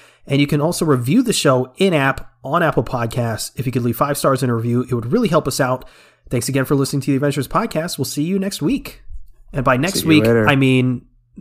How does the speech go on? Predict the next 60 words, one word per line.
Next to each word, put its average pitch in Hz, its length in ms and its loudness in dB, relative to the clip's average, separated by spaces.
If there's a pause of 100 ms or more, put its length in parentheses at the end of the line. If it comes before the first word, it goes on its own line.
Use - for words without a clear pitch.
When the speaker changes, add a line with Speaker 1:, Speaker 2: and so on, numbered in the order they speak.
Speaker 1:
like, 123 320 -2
next 127 300 -4
year. 104 320 -6
<laughs> - 40 -8 (140)
Because 143 380 0
we're 139 100 4
taking 131 260 4
a 170 60 8
week 190 140 8
off 185 160 8
for, 175 120 6
Speaker 2:
<laughs> 202 180 8
Yeah. 226 160 8
Speaker 1:
<laughs> - 60 4
we're 233 140 4
taking 147 260 4
a 147 40 4
week 139 160 2
off 135 160 4
for 139 80 0
Speaker 2:
Take 131 100 2
a - 0 -
week 135 140 4
Speaker 1:
Christmas. 123 260 0
Speaker 2:
off 113 80 -6
for - 60 -20
Christmas. 104 520 -10 (140)
Speaker 1:
But, 120 160 0
uh, 107 240 -2
Speaker 2:
Um, 107 120 -4
enjoy 110 200 0
the 120 80 -2
Speaker 1:
yeah. 123 60 0
Speaker 2:
holidays. 117 600 2
S-, 113 220 -8
s-, 131 180 -12
spend 123 160 -4
time 120 160 -2
with 117 100 -2
your 113 60 -2
family 113 540 -6
and 110 220 -8
watch 135 220 0
Spider-Man 180 360 0
No 185 120 0
Way 185 100 0
Home. 180 340 -4
Speaker 1:
Watch 123 300 -2
Spider-Man 135 500 2
Speaker 2:
<laughs> - 0 -
Speaker 1:
No 117 140 -2
Way 117 140 -2
Home, 117 160 -2
please, 123 220 -4
for 131 100 -6
the 117 80 -4
love 117 220 -2
of 113 120 -10
God. 113 420 -2 (100)
We're, 147 220 0